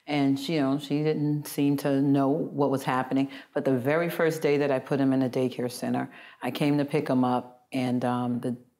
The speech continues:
teacher said to me, you know, "I would like to talk to you." And I said, "Yeah." She said, "Well, you know, he kept to himself," which he did. He wasn't talking. He wasn't making eye contact. She said, "Well, maybe you should get him evaluated."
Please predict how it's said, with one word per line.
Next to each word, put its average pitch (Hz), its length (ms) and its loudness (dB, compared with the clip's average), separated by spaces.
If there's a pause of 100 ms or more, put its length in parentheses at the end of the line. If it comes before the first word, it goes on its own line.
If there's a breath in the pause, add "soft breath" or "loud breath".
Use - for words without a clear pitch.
(140)
teacher 160 300 -2
said 139 260 -2
to - 80 -8
me, 127 180 0
you 135 140 -4
know, 123 320 -4
"I 139 100 -8
would 135 100 0
like 127 220 0
to - 60 -16
talk 247 320 0
to 131 100 -4
you." 127 120 -2
And 135 120 -2
I 143 60 -2
said, 143 180 -6
"Yeah." 135 220 0
She 151 160 -6
said, 143 180 -4
"Well, 139 140 0
you 147 120 -2
know, 143 80 2
he 139 120 0
kept 160 280 -2
to 160 120 0
himself," 147 460 0
which 139 160 -2
he 143 80 0
did. 131 380 0 (340 loud breath)
He 147 140 0
wasn't 139 340 2
talking. 139 480 2
He 143 80 2
wasn't 135 300 2
making 143 320 0
eye 143 200 0
contact. 131 540 -2
She 160 100 -6
said, 156 100 -4
"Well, 143 120 2
maybe 147 240 2
you 156 100 -2
should 143 180 -2
get 143 120 4
him 135 80 4
evaluated." 135 720 0